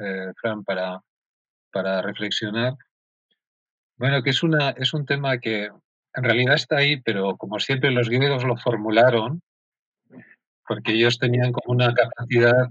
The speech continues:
de ir al grano muy grande, ¿no? Entonces, eh, bueno, no es un griego en cierto modo, pero Lucrecio, siguiendo un poco a Epicuro,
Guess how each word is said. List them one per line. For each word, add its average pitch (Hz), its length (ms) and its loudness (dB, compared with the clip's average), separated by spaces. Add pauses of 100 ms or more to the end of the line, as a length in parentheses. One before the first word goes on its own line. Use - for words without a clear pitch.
de 117 440 2
ir 127 180 2
al 120 140 4
grano 139 580 2
muy 117 180 2
grande, 120 380 2
¿no? 139 260 -4 (840)
Entonces, 147 640 0 (460)
eh, 113 400 0
bueno, 127 260 -2
no 127 100 -2
es 151 140 0
un 156 100 -2
griego 143 400 0
en 107 100 -8
cierto 120 300 -6
modo, 131 260 -4
pero 95 420 -6 (720)
Lucrecio, 131 1000 -2
siguiendo 117 500 -2
un 127 80 -4
poco 123 320 0
a 117 60 4
Epicuro, 123 640 -2